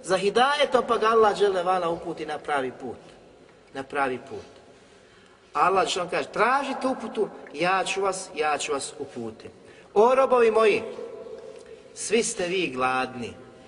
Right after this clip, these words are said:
svi ste vi gladni dok vas ja ne nahranim. Ahi, šta god da posjeduješ,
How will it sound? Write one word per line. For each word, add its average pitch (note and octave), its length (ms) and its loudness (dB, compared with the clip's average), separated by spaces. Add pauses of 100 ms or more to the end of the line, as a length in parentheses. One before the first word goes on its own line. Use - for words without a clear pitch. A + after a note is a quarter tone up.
(280)
svi G#3 260 -8
ste - 220 -8
vi F3 200 -6
gladni F#3+ 680 4 (760)
dok C#3 180 -2
vas C#3 280 -6
ja C#3+ 240 -4
ne B2 120 -8
nahranim. A2 600 -10 (680)
Ahi, D#3+ 280 -4
šta C#3+ 160 -6
god G3 180 -4
da D#3+ 100 -2
posjeduješ, C3 840 -8